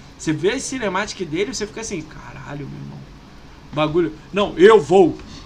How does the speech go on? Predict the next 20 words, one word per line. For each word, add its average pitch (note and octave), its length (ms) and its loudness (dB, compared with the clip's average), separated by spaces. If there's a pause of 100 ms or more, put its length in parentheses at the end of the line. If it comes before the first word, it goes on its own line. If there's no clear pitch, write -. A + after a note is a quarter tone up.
(120)
Não, D#4+ 180 6
a C4+ 60 2
gente C#4 260 0
não D4+ 120 0
vai D4+ 180 4
vencer. B3+ 480 -2
Eu F#3 240 8
venço. D3+ 560 -6 (480)
Eu F#3+ 180 8
vou, D3 380 -4 (160)
eu G3 160 8
resolvo." E3 720 0
Aí, D#3 180 -4
caralho, A3+ 420 0
o - 20 -2
bagulho G3 320 0
que G#3+ 100 -2
ele G3 120 -2
não G#3+ 120 -4
desiste. G3+ 680 -8